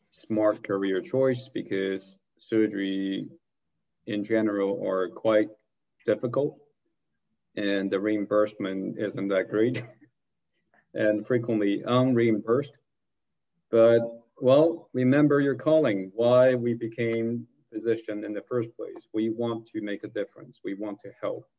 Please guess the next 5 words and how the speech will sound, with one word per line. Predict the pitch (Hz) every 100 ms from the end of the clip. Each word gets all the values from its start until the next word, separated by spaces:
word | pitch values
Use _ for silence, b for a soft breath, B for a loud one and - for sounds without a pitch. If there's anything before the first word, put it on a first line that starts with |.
| -
And | 95 95 98 95 - _ _ _ _ _ -
lymphedema | 147 120 120 120 120
surgery | 113 123 110 104 101 101
is | 107 104 98 -
where | 95 101 107 107 107 110